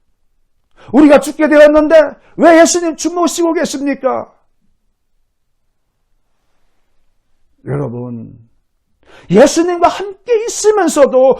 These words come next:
풍랑을 맞이하고 바람을 맞이하고 삶의 어려움을 겪는다면 이것은 무엇가 문제가 있는 것 아니겠습니까? "너는 내게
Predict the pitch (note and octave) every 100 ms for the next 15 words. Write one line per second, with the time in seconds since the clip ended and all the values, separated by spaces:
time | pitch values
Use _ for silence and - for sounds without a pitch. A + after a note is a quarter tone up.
0 | - - G4 F#4 F4 E4+ E4 D#4+ C4 C#4+
1 | C4+ G#3+ G#3+ B3+ B3 G3+ D#3+ - _ _
2 | _ _ - D#4+ E4 E4+ E4+ D#4+ D#4 D4+
3 | D#4 C#4+ C4 D4 C#4+ G#3+ - - - E4
4 | E4+ E4 A#3+ D#4+ G4 G4 G4 F4 F#4 F4
5 | C#4 C4+ A#3+ C4 G#3 _ _ - C#4+ F4
6 | E4 C4 F#3+ E3 E3+ E4 F#4+ F4+ D#4 D3
7 | C#4+ F#4+ F4 D4 C#4+ C#4 C4+ F3 F3 F#3
8 | F3 - D#3+ - - - - _ _ _
9 | _ _ _ _ _ _ _ _ _ _
10 | _ _ _ _ _ _ _ _ _ _
11 | _ _ _ C#3 E3+ D#3+ D#3+ D3